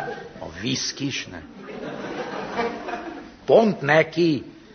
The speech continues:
Én nem tudom, miért van úgy oda azért a viszkisért, amikor a mi pénzünket lopta el állandóan az O T P-ből.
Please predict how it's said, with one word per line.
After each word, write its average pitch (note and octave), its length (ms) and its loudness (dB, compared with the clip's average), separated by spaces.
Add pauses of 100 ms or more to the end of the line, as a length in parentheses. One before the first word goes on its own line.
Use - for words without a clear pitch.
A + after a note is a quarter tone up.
(340)
Én D#3+ 120 4
nem F#3+ 140 6
tudom, D#3+ 180 8
miért F3 240 10
van D3 180 6
úgy B2 160 2
oda D3 200 10
azért C3 220 6
a A#2 40 4
viszkisért, D3+ 540 6
amikor B2 320 4
a A2 100 4
mi C3+ 160 0
pénzünket C3+ 600 2
lopta C3 280 4
el A2+ 80 4
állandóan B2 380 6
az G#2+ 80 -4
O C3+ 120 2
T C3+ 120 0
P-ből. A2 360 -2